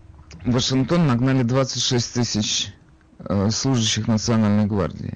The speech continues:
Такого не было никогда за всю историю этой страны. И возникает такой вопрос, если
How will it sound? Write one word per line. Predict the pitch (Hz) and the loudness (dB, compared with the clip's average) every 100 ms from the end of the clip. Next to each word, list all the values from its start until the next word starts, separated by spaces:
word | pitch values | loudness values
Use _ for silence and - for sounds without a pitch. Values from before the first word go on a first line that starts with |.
| 117 | -6
Такого | 113 131 127 | -4 0 2
не | 135 | 2
было | 120 | 2
никогда | 120 120 123 127 | 2 2 0 0
за | 131 110 | 0 0
всю | - 107 | 0 -4
историю | - 113 98 | 0 0 0
этой | 92 101 | 0 -4
страны. | - 101 92 78 - _ - - - - - - - | -2 0 0 -2 -8 _ -20 -20 -20 -20 -20 -18 -4
И | |
возникает | 113 123 120 120 143 | 0 0 0 0 0
такой | 127 139 139 | -2 0 0
вопрос, | 120 120 92 | 0 -2 -2
если | 110 - 113 113 110 107 98 | -4 -2 0 4 4 4 2